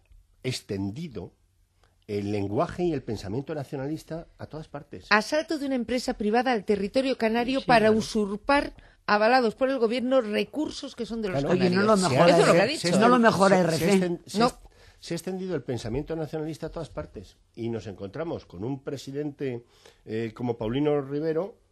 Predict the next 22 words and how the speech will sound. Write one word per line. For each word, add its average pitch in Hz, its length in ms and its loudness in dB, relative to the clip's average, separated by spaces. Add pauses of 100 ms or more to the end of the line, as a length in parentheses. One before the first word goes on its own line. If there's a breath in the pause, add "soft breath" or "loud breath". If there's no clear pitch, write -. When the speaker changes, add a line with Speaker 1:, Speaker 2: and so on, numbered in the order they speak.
(120)
Speaker 1:
que 95 760 -10
habla 139 280 -6
como 156 180 -6
si 131 140 -10
fuese 135 500 -6
en 120 80 -4
estos 131 240 -6
momentos, 143 520 -6 (280 soft breath)
eh, 107 240 -4
el 104 240 -6
líder 147 300 0
insurrecto 131 680 -6
de 107 100 -2
la, 104 220 -2 (340)
de 107 380 -8
la 110 120 -4
colonia 147 560 -2 (320 loud breath)
contra, 110 640 2 (200 loud breath)
contra 127 280 -2
la 113 100 -2
metrópoli. 110 520 -2
Pero, 123 420 -2